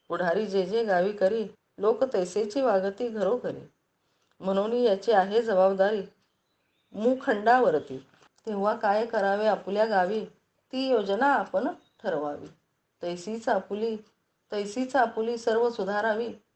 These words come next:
टापटीप. त्यात नेहमी सावध असावे, जे जे करणे असेल बरवे, ते दूरदृष्टीने शोधूनी पाहावे.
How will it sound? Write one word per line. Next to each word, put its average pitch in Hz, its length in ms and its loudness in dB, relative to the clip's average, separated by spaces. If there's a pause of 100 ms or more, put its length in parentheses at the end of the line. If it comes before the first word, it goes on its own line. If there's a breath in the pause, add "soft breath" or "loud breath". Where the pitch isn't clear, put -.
(160)
टापटीप. 175 580 -4 (320)
त्यात 175 340 -2
नेहमी 180 300 -6
सावध 190 400 0
असावे, 196 520 2 (300)
जे 185 140 0
जे 220 160 -2
करणे 226 400 -2
असेल 240 360 0
बरवे, 160 400 -2 (640)
ते 208 140 0
दूरदृष्टीने 196 760 -2
शोधूनी 190 440 -4
पाहावे. 156 380 -6